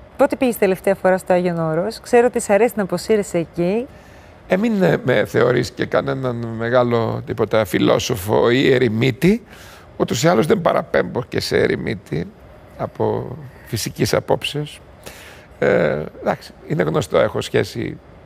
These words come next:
Speaker 2: καλή, μου αρέσει, έχω φίλους πολλούς. Μοναχούς. Ε, έχω περάσει ωραίες στιγμές στη ζωή
Speaker 1: Πόσο
Speaker 2: μου
Speaker 1: μπο-,
Speaker 2: στο
Speaker 1: πόσο
Speaker 2: Άγιο
Speaker 1: μπορεί
Speaker 2: Όρος
Speaker 1: να
Speaker 2: και
Speaker 1: μείνεις εκεί, πόσες μέρες μπορείς να μείνεις εκεί;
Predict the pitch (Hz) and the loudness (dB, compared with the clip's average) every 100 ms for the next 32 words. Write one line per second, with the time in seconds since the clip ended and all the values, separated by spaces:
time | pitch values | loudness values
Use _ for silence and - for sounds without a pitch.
0 | - - 110 123 139 120 123 123 - 107 | -16 -6 -2 -2 -2 0 0 0 -4 -8
1 | 92 - - 120 127 104 175 143 - 98 | -8 -10 -6 -4 -2 0 -2 -2 -2 0
2 | 98 139 - - - - - - - - | 0 -4 -10 -20 -20 -20 -20 -20 -20 -20
3 | - - 120 113 - 180 - - - - | -20 -10 -6 -4 -4 -8 -10 -20 -20 -20
4 | - - - - - 147 147 - 151 139 | -20 -20 -20 -10 -2 0 0 0 0 2
5 | 156 156 - - - 139 135 - - 143 | 0 -2 -8 -12 -2 0 0 2 2 2
6 | 104 101 104 104 101 98 339 370 254 - | 0 -4 -4 -4 -2 0 2 2 2 2
7 | 107 123 - - 214 208 208 196 185 190 | 2 4 4 4 2 2 2 0 -2 -2
8 | 202 220 254 262 254 214 185 175 175 175 | 0 2 0 2 4 4 4 0 -2 -2
9 | 175 165 160 - 156 175 165 | -2 -4 -6 -8 -8 -4 -4